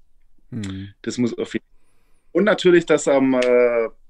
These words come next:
Speaker 2: als Positives wenigstens, <laughs> dass am
Speaker 1: <laughs>
Speaker 2: zweiundzwanzig,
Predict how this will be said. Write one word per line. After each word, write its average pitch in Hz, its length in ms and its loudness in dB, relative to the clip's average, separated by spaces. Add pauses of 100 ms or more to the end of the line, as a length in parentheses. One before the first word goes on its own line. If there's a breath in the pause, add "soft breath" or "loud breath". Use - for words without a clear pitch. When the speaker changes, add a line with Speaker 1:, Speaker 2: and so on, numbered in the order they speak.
(360)
Speaker 2:
als 113 240 -4
Positives 156 720 -4
wenigstens, 127 540 -6
<laughs> - 340 -2
dass 107 300 -6
am - 180 -2
Speaker 1:
<laughs> - 0 -
Speaker 2:
zweiundzwanzig, - 500 -6